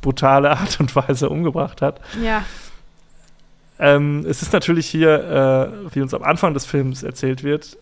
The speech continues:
Speaker 1: ist dieser Mörder, der hier therapiert wird, damals von seiner Mutter, glaub ich, irgendwie allein gelassen worden in einem Motel auch irgendwie und wurde dann da total verwahrlost aufgefunden und so.
Speaker 2: Mhm,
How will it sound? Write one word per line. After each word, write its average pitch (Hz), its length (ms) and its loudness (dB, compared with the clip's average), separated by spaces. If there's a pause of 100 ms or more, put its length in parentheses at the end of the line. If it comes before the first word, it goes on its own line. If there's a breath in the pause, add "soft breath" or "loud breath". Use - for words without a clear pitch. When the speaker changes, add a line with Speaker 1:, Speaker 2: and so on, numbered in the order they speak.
(120)
Speaker 1:
ist - 220 -18
dieser 131 260 -2
Mörder, 139 560 -2
der 143 200 -6
hier 127 160 -4
therapiert 131 680 -6
wird, 151 260 -4 (680 loud breath)
damals 139 420 0
von 131 100 -6
seiner 135 200 0
Mutter, 143 220 -2
glaub 135 160 2
ich, 131 120 -10
irgendwie 135 260 -6
allein 135 760 -4
gelassen 131 500 -6
worden 131 300 -2
in 135 120 -6
einem 131 120 -6
Motel 131 500 -4
auch 143 240 -6
irgendwie 131 300 -6
und 131 80 -4
wurde 131 180 -6
dann 127 80 -4
da 135 120 -4
total 131 280 -6
verwahrlost 131 560 -8
aufgefunden - 640 -8
und 127 160 -6
so. 131 160 -2
Speaker 2:
Mhm, 233 300 -2